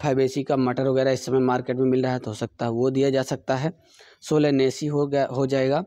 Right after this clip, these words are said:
सोलेनेसी में सोलेनम नाइग्राम वगैरह इस समय ये भी सब मिल रहे हैं। एकेंथेसी का दिया जा सकता है, लेबिएटी का दिया जा सकता है और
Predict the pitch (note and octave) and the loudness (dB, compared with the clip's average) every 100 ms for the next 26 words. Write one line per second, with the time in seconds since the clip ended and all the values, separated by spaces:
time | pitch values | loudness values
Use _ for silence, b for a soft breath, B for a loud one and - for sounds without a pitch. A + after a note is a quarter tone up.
0 | _ _ _ b b _ - C#3 C#3 C#3 | _ _ _ b b _ 0 2 4 2
1 | C3+ C#3 C3 B2+ B2+ B2+ B2 A#2 A#2+ C#3 | 2 -2 -2 -2 -2 -2 -2 0 0 0
2 | C#3 C3+ C3+ B2+ B2+ C3 B2 A#2 A#2+ C#3+ | 0 2 0 -2 -2 -2 0 0 0 0
3 | D3+ C#3+ C#3 C#3+ D3 C3+ D#3 - b b | 0 2 2 2 0 -2 -4 -10 b b
4 | b b - C#3+ D3+ B2+ C#3 - D#3 D#3+ | b b -6 -2 0 0 -2 -2 -2 0
5 | D3+ D3+ D3+ C#3+ D3 - C#3 D3 C3+ B2 | 2 2 2 0 -6 -4 -2 2 2 2
6 | B2+ C3 D#3 D#3+ D3 D3 C#3+ C#3 C#3 - | 0 0 0 0 0 2 2 0 -4 -2
7 | C#3+ F3 D#4+ | 0 2 0